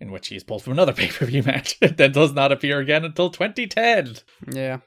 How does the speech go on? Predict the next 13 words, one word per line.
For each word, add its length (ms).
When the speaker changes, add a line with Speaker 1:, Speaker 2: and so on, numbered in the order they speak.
Speaker 2:
that's 160
just 200
how 160
it 60
goes. 440
Speaker 1:
Yeah. 400
Final 360
Resolution 420
is 100
estimated 540
to 80
be 80
doing 400